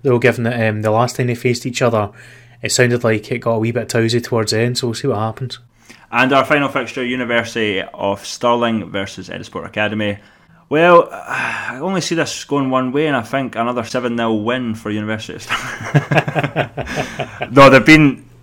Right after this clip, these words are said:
Speaker 2: to be honest, it's, they've kind of been on and off. It's been a bit of a strange one. They've been thrashing teams, then it's kind of been like they've been losing one,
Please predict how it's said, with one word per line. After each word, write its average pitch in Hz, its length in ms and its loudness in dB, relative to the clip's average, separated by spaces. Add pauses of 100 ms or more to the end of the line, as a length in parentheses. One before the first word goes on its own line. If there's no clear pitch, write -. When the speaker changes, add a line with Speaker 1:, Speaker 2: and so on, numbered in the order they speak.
(160)
Speaker 2:
to 139 100 -2
be 139 100 6
honest, 143 320 6
it's, 127 380 -2
they've 117 180 0
kind 170 180 2
of 208 80 -2
been 190 140 -2
on 156 160 6
and 120 100 2
off. 165 240 2
It's 113 140 -8
been 135 220 -2
a 120 120 2
bit 110 140 0
of 107 80 -4
a 101 320 2
strange 127 340 -4
one. 131 140 0
They've 120 120 -4
been 104 300 0
thrashing 117 500 -2
teams, 123 320 -4
then 107 140 -4
it's 90 140 -10
kind 107 200 -6
of 104 80 -6
been 107 180 -4
like 98 180 -6
they've 95 100 -8
been 101 160 -4
losing 113 380 -2
one, 107 400 -2